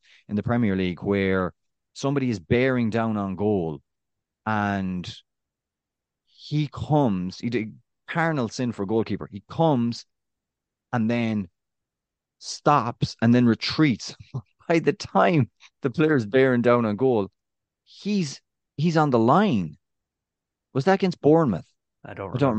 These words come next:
Speaker 1: remember. But he's back on the line. He's just, and again, it, it, that kind of feeds into the article Jamie Redknapp had at the end of last week, where he, he said how Onana, the way Onana acted in the preseason game was a disgrace, running out to kind of pick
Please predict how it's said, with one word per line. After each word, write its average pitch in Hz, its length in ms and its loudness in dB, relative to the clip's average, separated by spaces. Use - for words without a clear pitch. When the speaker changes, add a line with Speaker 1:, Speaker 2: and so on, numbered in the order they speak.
Speaker 1:
remember. - 80 -20
But 160 60 0
he's 160 80 -2
back 196 240 0
on 156 60 0
the 147 80 0
line. 147 180 0
He's 123 140 -6
just, - 180 -8
and 139 120 0
again, 160 200 0
it, 120 220 -10
it, - 340 -14
that 151 160 -2
kind 175 180 -4
of 147 60 -4
feeds 147 280 -4
into 120 160 -6
the 113 120 2
article 120 320 0
Jamie 110 300 -2
Redknapp 107 360 -2
had 113 200 -2
at 127 80 -6
the 98 140 -6
end 123 180 0
of 98 100 -4
last 92 300 -4
week, 101 340 -4
where 104 580 0
he, 117 320 -2
he 104 120 -4
said 110 240 0
how 107 160 2
Onana, 107 680 0
the 98 80 -4
way 107 340 -2
Onana 104 360 -4
acted 101 440 -6
in 101 120 -10
the 92 60 -8
preseason 101 540 -6
game 95 240 -4
was 90 140 -8
a 95 60 -8
disgrace, 98 640 -6
running 110 360 -2
out 101 240 -6
to 107 100 -10
kind 104 260 -6
of 98 180 -10
pick - 300 -4